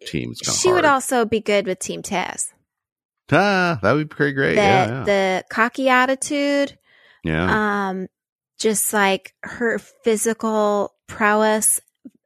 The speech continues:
Speaker 2: and Taz speaking, you know, for her.
Speaker 1: Uh,
Speaker 2: God,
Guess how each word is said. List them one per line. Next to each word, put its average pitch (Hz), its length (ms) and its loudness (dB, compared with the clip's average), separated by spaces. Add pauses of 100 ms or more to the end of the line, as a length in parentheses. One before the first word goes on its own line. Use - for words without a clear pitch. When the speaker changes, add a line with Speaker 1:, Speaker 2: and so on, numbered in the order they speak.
(380)
Speaker 2:
and 196 380 -2
Taz 185 400 0
speaking, - 720 -4 (760)
you 196 140 -4
know, 190 140 -2
for - 160 -4
her. 190 300 -2
Speaker 1:
Uh, - 140 -8 (100)
Speaker 2:
God, 185 300 -2